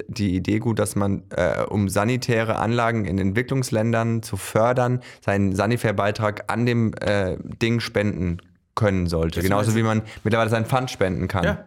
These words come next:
Speaker 2: zumal Sanifair ja schon so danach klingt.
Speaker 1: Fair.
Speaker 2: So.
Speaker 1: Sanifair Trade.
Speaker 2: So.
Speaker 1: Ja. Das ist eigentlich ganz gut.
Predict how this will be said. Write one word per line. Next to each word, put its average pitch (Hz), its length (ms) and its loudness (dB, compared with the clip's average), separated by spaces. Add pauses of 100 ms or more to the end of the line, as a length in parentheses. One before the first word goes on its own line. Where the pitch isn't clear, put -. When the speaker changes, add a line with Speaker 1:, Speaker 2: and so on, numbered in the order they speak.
Speaker 2:
zumal 131 260 2
Sanifair 147 600 0
ja 139 160 0
schon 135 180 0
so 123 100 -2
danach 113 300 -2
klingt. 156 220 -6
Speaker 1:
Fair. 107 420 2
Speaker 2:
So. - 260 -2 (360)
Speaker 1:
Sanifair 113 600 0
Trade. 101 340 0 (380)
Speaker 2:
So. 113 400 -4 (300)
Speaker 1:
Ja. - 220 -6 (2500)
Das 98 140 -4
ist 92 60 0
eigentlich 90 160 -4
ganz 160 220 -4
gut. - 300 -6